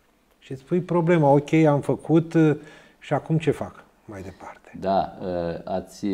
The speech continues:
Speaker 2: atins al doilea motiv pentru care nivelul nostru de dezvoltare este scăzut.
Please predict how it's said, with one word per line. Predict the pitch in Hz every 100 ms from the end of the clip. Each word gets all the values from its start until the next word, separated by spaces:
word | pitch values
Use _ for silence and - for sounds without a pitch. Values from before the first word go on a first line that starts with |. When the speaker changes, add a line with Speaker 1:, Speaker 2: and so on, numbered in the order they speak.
| 92 92
Speaker 2:
atins | 92 - 101 110 - -
al | - 87 82
doilea | 107 135 117
motiv | 104 90 - 113
pentru | - 95 82 85
care | 95 98 95 90 85 82
nivelul | 90 78 98 92
nostru | 110 - 104
de | 80
dezvoltare | 76 76 - 90 82
este | 82 80 - 80 78 76 76 -
scăzut. | _ - 73 85 90 -